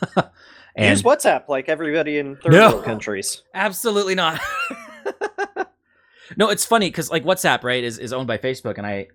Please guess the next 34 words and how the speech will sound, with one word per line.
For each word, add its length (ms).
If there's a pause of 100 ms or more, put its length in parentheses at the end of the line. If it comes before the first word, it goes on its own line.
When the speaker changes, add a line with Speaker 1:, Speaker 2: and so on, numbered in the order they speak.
(520)
Speaker 1:
I 120
did 480
sign 360
back 280
up 160
for 100
Facebook 460
last 280
year, 360 (560)
uh, 360
at 100
the 60
beginning 240
of 40
the 60
year, 260 (560)
or 80
it 40
was 120
the 120
end 120
of 60
twenty 200
twenty-two, 380
what-, 280
whichever 340
it 60
was, 280 (400)
uh, 460
just 160
because 540
my, 220
I 80
was 160